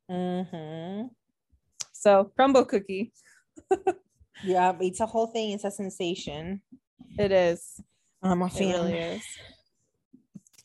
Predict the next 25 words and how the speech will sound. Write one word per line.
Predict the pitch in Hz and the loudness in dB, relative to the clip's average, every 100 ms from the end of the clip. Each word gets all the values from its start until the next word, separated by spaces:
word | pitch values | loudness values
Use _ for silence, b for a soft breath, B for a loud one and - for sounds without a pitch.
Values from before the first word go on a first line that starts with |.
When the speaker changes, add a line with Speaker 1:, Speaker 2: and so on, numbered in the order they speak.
| _ | _
Speaker 2:
Speaking | - - 311 392 320 | -14 0 2 6 4
of | 214 | 4
cookies, | - 175 175 175 208 - - | 0 -2 0 -2 -4 -12 -4
and | 202 214 | 2 4
then | 208 | 6
we're | 208 | 6
gonna | 214 208 | 6 4
go, | 196 185 | 2 0
but | 190 220 220 | 2 0 4
then | 262 277 277 | 6 6 6
we'll | |
dive | 220 208 196 190 | 4 6 4 2
into | 190 - - 208 | 0 0 2 2
what | 180 196 180 | 2 -2 -2
we're | |
talking | 220 - 202 - 185 | -2 -2 -2 -4 -10
about. | 170 160 160 - B B B B B | -8 -6 -6 -8 B B B B B
Speaker 1:
Mm-hmm. | 294 | 4
Speaker 2:
Um, | 214 208 196 185 - _ - | 6 8 6 2 -6 _ 2
I | 214 | 2
tried | - 226 240 | 4 2 4
a | 302 | 2
new | 233 220 | 0 0
cookie | 214 220 196 190 | -2 -8 -6 -4
recipe | 170 180 185 185 160 160 202 | -4 -4 -10 -8 -6 -6 -10